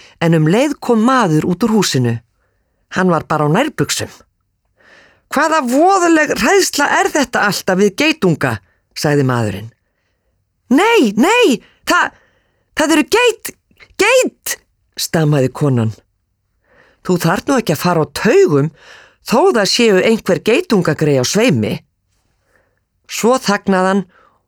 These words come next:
og glápti furðu lostinn á morgunverðargestina. „Hva, hva?“ stamaði hann. „Geitur? Já, geitur,“ sagði konan hans.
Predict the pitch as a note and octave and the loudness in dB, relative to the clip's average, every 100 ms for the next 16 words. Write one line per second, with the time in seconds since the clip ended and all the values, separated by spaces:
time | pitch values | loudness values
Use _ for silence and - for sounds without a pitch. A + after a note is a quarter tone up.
0 | - D3 - F#3 C4 C4 - A3+ - - | -4 -4 0 0 0 -4 -4 -4 -2 -2
1 | F4+ D4 D4+ A#3+ G3+ - G3 G3+ G3 F#3 | 0 0 0 0 -2 -2 -2 -2 0 0
2 | D#3 - C#3 C3 A#2+ A#2 - A2+ G2+ D2+ | 0 0 -2 -2 -2 -6 -8 -8 -8 -10
3 | _ _ _ _ _ _ _ _ _ _ | _ _ _ _ _ _ _ _ _ _
4 | _ _ _ - D4 - - _ _ _ | _ _ _ -4 -2 -4 -8 _ _ _
5 | _ _ _ _ C#4 C#4+ F#3+ - _ _ | _ _ _ _ -2 -2 -2 -8 _ _
6 | _ _ _ _ _ _ - E3 C#3+ B2 | _ _ _ _ _ _ -6 -2 -2 0
7 | A2+ G#2 - _ _ _ _ _ _ _ | -2 -4 -10 _ _ _ _ _ _ _
8 | _ _ - D4+ C5 C#5 - - F#3+ B2+ | _ _ -2 2 2 -2 -8 -6 -4 -4
9 | - _ _ _ _ _ _ _ _ _ | -6 _ _ _ _ _ _ _ _ _
10 | _ - E4+ B4 A#4+ D4+ A#3 D4+ D#4+ _ | _ -4 0 2 2 2 4 2 0 _
11 | _ _ F#4 A4+ A#4 A#4+ _ G#3+ F#3 F#3+ | _ _ 0 4 2 0 _ 2 2 2
12 | - - _ - F3 D3+ C#3 D3 C3 A2 | -4 -14 _ -8 -2 0 0 -2 -2 -2
13 | F2+ - - | -4 -6 -10